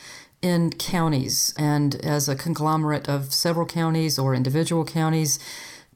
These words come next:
because human trafficking is community driven. So what human trafficking looks like in Columbus is different than rural Ohio. And unfortunately, within Southeast Ohio and, and a few other, um,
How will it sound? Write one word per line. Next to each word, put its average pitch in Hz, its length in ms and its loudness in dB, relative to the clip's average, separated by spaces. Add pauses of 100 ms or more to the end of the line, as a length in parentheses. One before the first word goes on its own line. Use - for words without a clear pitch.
(120)
because 202 300 0
human 226 180 2
trafficking 170 640 0
is 147 760 0 (260)
community 151 640 2 (220)
driven. 131 420 0 (260)
So 175 200 0
what 180 260 0
human 170 220 0
trafficking 160 400 0
looks 147 160 -4
like 147 160 -2
in 143 80 -2
Columbus 151 640 0
is 143 200 -4
different 165 380 -2
than 135 180 2
rural 143 360 2
Ohio. 127 540 -2 (440)
And 151 540 2 (240)
unfortunately, 170 640 0
within 147 320 0
Southeast 165 520 0
Ohio 147 600 2
and, 143 180 -2
and 151 100 2
a 143 60 0
few 151 260 0
other, 156 380 2
um, 135 380 2